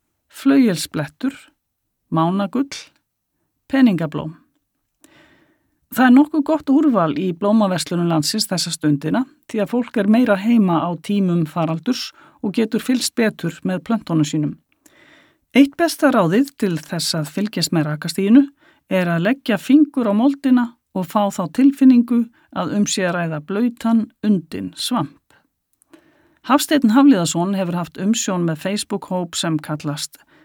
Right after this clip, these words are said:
Stofublóm, Inniblóm, Pottablóm hópurinn. Þetta er mjög skemmtilegur hópur og um að gera skoðan og reyna sig við fleiri tegundir. Stofublóm bæta loftgæði og veita okkur ómælda ánægju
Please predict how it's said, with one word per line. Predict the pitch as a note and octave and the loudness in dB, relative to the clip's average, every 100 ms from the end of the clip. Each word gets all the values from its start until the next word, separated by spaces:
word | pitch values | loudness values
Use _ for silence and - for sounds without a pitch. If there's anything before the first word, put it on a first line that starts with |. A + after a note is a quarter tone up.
| - | -10
Stofublóm, | - - G#3 C#4 C4 A#3 G#3+ G#3 A3 - | -8 -4 -4 0 -2 0 0 0 -4 0
Inniblóm, | A3 B3 A3+ F3 F#3 F#3 F3 - _ - | 4 6 4 0 -4 -2 -4 -8 _ -10
Pottablóm | B3+ - C#4 C4+ D#3+ D#3 D3 - | -10 -4 -4 -2 -2 -2 -2 -6
hópurinn. | D#3+ - _ - D3+ D3 D3+ _ _ _ _ _ _ | -8 -8 _ -10 -10 -10 -18 _ _ _ _ _ _
Þetta | A#3 A#3 | -4 4
er | A#3+ | 6
mjög | B3 - | 6 2
skemmtilegur | C#4 D4+ - C4 F3 E3 | -2 -2 2 2 2 0
hópur | D#3+ D3+ A#3 - | -2 -4 -12 -6
og | G3+ | 0
um | A3 A3+ | 2 2
að | - | 0
gera | G3+ F3 | -4 -4
skoðan | - F#3 E3+ F3 B3+ C4 _ | -4 -2 -2 2 0 0 _
og | A3 | -4
reyna | A3 B3+ G#3 | 2 4 2
sig | - F3+ D#3+ - | 0 -4 -6 -8
við | G3+ G3 | -8 -4
fleiri | F3 D3 | -4 -4
tegundir. | D3 F3 E3+ D3 C#3+ - _ _ _ _ _ _ _ _ - | -6 -4 -4 -6 -10 -16 _ _ _ _ _ _ _ _ -12
Stofublóm | - C4 E4 D#4 G#3+ G#3+ F#3 | -2 0 2 0 0 -2 0
bæta | F#3+ B3+ - F3+ | -2 -2 -4 -4
loftgæði | D#3+ E3+ - G3+ G#3+ C4 - | -4 -8 -6 -4 -2 -4 -6
og | A3+ G#3 | -6 -2
veita | A3+ A#3 F3+ | -4 -4 -6
okkur | F3 F3 | -8 -8
ómælda | F#3+ A3+ A3+ G3 D#3 - D#3 - | -4 2 2 2 -2 -8 -8 -4
ánægju | E3 F3 G3 G#3+ | -4 -4 -4 -6